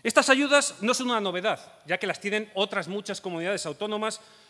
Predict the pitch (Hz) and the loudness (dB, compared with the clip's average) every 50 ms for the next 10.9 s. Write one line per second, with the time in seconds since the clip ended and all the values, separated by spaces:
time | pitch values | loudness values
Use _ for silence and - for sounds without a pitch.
0 | _ _ - 156 147 143 135 131 131 127 - 170 170 151 151 151 139 135 135 131 | _ _ -4 -2 -2 -2 -2 -2 -4 -2 0 0 0 0 0 -2 -4 -4 -4 -6
1 | 139 135 135 131 135 131 123 127 147 180 190 185 196 190 - 175 160 151 139 139 | -6 -10 -8 -10 -10 -8 -6 -4 -2 -2 -2 -2 -4 -6 -6 -6 -4 -2 -2 -2
2 | 135 156 185 170 - 175 151 - 147 139 131 135 127 135 131 131 135 131 131 123 | -2 -4 -4 -6 -6 -8 -8 -6 -6 -6 -6 -6 -8 -10 -10 -10 -8 -8 -8 -6
3 | 143 170 185 180 190 - - 160 143 147 - - 180 180 170 151 147 170 180 165 | -6 -6 -6 -6 -8 -8 -8 -8 -8 -8 -8 -6 -4 -2 -2 -2 -2 -2 -2 -4
4 | - 165 151 147 135 139 143 139 139 139 139 139 156 170 180 180 196 160 165 147 | -4 -4 -4 -4 -4 -4 -6 -6 -6 -6 -6 -4 -4 -4 -4 -4 -6 -6 -4 -4
5 | 143 139 165 175 170 - - - - - - - 147 165 160 160 156 143 151 151 | -4 -2 -4 -4 -6 -6 -14 -20 -20 -20 -18 -10 -6 -6 -4 -4 -4 -4 -4 -4
6 | 139 127 - 139 151 185 190 196 202 202 202 - - - - _ _ - 135 127 | -6 -8 -6 -4 -2 0 0 0 0 -2 -6 -12 -20 -20 -20 _ _ -6 -2 0
7 | 135 147 165 180 185 185 190 185 185 175 160 139 147 147 165 202 190 - - 175 | 2 4 6 6 6 6 4 2 2 2 0 -2 -2 0 2 0 0 0 -2 0
8 | 175 175 175 175 156 156 151 - 175 190 185 175 180 185 165 151 - 151 151 160 | 0 0 2 0 0 -2 2 2 4 4 4 2 0 0 -2 -2 -2 -4 -4 -4
9 | 147 156 180 175 175 180 170 151 147 - - 180 190 190 175 - - 156 151 147 | -2 -2 -2 0 2 0 0 0 -2 -2 -2 -2 0 0 -2 -6 -6 -6 -4 -4
10 | 147 151 175 196 185 175 170 156 143 139 139 156 180 202 - - 208 208 | -2 -2 -2 0 0 0 0 0 0 -2 -2 -2 -2 -2 -2 0 -2 -2